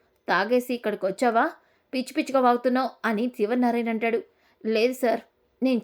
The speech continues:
చెప్తుంది అక్షరాల నిజం. ఈ జ్యోత్స్న మీ కన్న కూతురు కాదు. జ్యోత్స్న నా కూతురు, పారిజాతం మనవరాలు" అని అనగానే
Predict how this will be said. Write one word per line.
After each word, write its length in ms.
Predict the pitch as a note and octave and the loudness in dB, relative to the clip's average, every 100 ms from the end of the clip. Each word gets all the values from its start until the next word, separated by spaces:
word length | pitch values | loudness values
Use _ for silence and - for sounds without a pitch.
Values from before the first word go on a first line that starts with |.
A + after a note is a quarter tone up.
| G3+ | -2
చెప్తుంది 500 | - C4+ B3 C4+ - | -4 -2 -2 -2 -2
అక్షరాల 500 | - A#3 - D#4+ C#4 | 0 0 2 2 2
నిజం. 300 | C4+ A#3+ B3+ - _ _ _ _ _ - | 0 0 -2 -6 _ _ _ _ _ -6
ఈ 140 | A3 | -4
జ్యోత్స్న 560 | F#3 G#3+ A#3+ B3+ B3+ C#4 | -2 0 0 0 0 0
మీ 160 | C4+ | 0
కన్న 360 | B3 - A#3+ C#4+ | -2 0 0 0
కూతురు 380 | C#4+ B3 A#3+ C4 | 0 0 2 -2
కాదు. 520 | C4+ B3+ B3 B3+ A#3+ - _ _ _ F3 | 0 2 2 2 -4 -10 _ _ _ -14
జ్యోత్స్న 720 | F3+ A3 G#3+ A#3+ A#3 A#3 C4+ - _ _ | -4 -2 -2 -2 -2 -2 -2 -10 _ _
నా 260 | G3 G#3+ A3+ | -2 0 0
కూతురు, 440 | - B3 A#3 A3+ - _ _ _ | 0 -2 0 -4 -6 _ _ _
పారిజాతం 800 | A3+ G3 A3+ A#3 A#3+ A3 B3+ B3+ G#3+ | 0 2 2 2 2 2 2 0 2
మనవరాలు" 640 | A3 C#4+ D4+ C4 B3+ B3+ - - | 2 2 4 4 2 -2 -6 -4
అని 220 | B3 A#3+ | -2 0
అనగానే 500 | G3+ G#3+ B3 A#3+ A#3+ | -2 -2 0 2 2